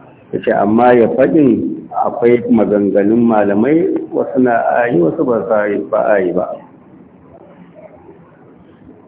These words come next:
To, yanzu duka mun yi bayani ne akan mene?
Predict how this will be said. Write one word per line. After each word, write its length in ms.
To, 140
yanzu 240
duka 640
mun 260
yi 100
bayani 600
ne 160
akan 400
mene? 320